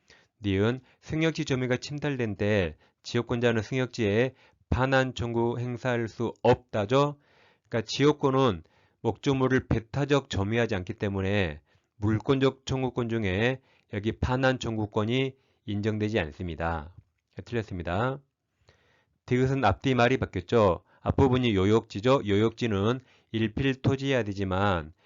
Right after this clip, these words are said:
승역지는 일필 토지 일부라도 무방하죠. 즉 편익을 얻는 요역지는 일필 전부해야 되는데 편의를 제공하는 승역지는 일부라도 상관없습니다. 자, 리을, 요역지 전세권자도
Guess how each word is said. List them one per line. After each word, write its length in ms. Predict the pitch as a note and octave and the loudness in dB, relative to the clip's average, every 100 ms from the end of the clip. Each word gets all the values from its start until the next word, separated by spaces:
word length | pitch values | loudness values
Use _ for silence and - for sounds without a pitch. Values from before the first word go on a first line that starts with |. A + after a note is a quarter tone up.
| _ | _
승역지는 800 | - - C3+ C#3 C#3 B2 C3+ D3 C#3+ _ - | -12 -6 -2 -2 -2 0 0 0 -4 _ -6
일필 420 | A2 A2+ A#2+ B2+ | -4 -2 -2 -2
토지 220 | B2 B2+ | 0 0
일부라도 680 | G2+ G2+ G2+ A2 A2 G#2 A2+ | 0 -2 0 2 2 4 2
무방하죠. 640 | G#2 E2+ G2 F#2 E2+ D#2+ D#2 _ _ _ | 0 0 0 -2 -2 -4 -6 _ _ _
즉 200 | - - | -8 -4
편익을 440 | - E3+ F3 F3 - | 0 2 4 4 2
얻는 380 | G#2+ A#2 B2+ | 0 0 2
요역지는 680 | G2+ G#2 A2 C3 G#2+ G2+ B2 - _ _ | 2 2 0 -2 0 0 0 -6 _ _
일필 560 | A2+ A2+ - C3+ C3 B2 | -4 -2 -2 0 0 -2
전부해야 380 | G2+ G2 A2 G#2+ | -6 -2 0 0
되는데 600 | G2 F2 F2+ G2 E2+ D2+ _ _ _ - | 0 -4 0 0 0 -6 _ _ _ -4
편의를 560 | D3+ D#3 D#3 D3 C3+ | 0 2 2 2 0
제공하는 640 | - A#2 B2 A#2 G#2+ D#2+ C#2+ _ _ | -2 -2 0 0 0 -2 -8 _ _
승역지는 720 | - C3+ C3+ - A#2 G#2 A#2+ - _ - | -6 -2 0 0 0 2 0 -6 _ -4
일부라도 640 | G#2 G#2 G#2+ G#2+ G2+ B2 | 0 2 6 6 4 2
상관없습니다. 920 | B2 A2+ G2+ D#2+ F#2+ E2 D#2+ G2+ C3 C3+ _ _ _ _ _ _ _ _ _ _ | 0 -4 -4 -6 -8 -6 -4 -2 -2 -6 _ _ _ _ _ _ _ _ _ _
자, 100 | G#2 | -2
리을, 380 | G#2 G#2+ F2+ - | 2 4 2 2
요역지 360 | B2 D3 D3 D3 | 4 4 2 -4
전세권자도 1080 | A2+ G#2+ C3 - B2+ A#2+ A2 A#2+ A2+ D#2+ | -4 -4 -4 -4 -2 0 0 2 2 0